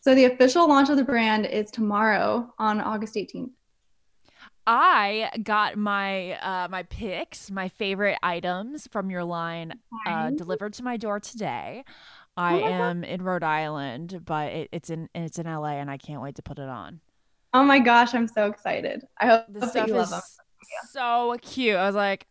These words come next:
Speaker 2: "Oh my gosh, I'm gonna need every single item she's got."
Speaker 1: <laughs> Thank you. Yeah, I really hope that you love them.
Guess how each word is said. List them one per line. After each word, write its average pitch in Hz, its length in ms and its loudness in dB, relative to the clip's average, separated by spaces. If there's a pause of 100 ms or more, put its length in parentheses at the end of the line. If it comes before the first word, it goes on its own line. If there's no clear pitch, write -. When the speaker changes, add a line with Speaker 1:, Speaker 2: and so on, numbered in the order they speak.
(160)
Speaker 2:
"Oh 202 380 0
my 165 140 -2
gosh, 208 380 -4
I'm 175 260 -6
gonna 175 220 -8
need 165 260 -10
every 151 340 -8
single 143 340 -12
item 113 420 -12
she's - 200 -16
got." 294 340 2
Speaker 1:
<laughs> - 1160 -6
Thank 381 280 -2
you. 233 560 4
Yeah, 226 340 4
I 226 160 4
really 240 380 4
hope 233 220 -4
that - 60 -12
you 196 120 -6
love 202 160 -6
them. 220 300 -6